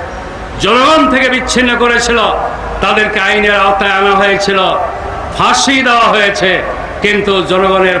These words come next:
পক্ষ থেকে তাদের প্রতি কেউ সহানুভূতি দেখায়নি। কিন্তু সরকার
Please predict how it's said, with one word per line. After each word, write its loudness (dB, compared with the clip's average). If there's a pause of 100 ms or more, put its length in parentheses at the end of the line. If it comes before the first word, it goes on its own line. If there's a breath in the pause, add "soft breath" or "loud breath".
পক্ষ 0
থেকে -2
তাদের -2
প্রতি -2
কেউ -2 (320)
সহানুভূতি 0
দেখায়নি। -4 (1200)
কিন্তু -2
সরকার 2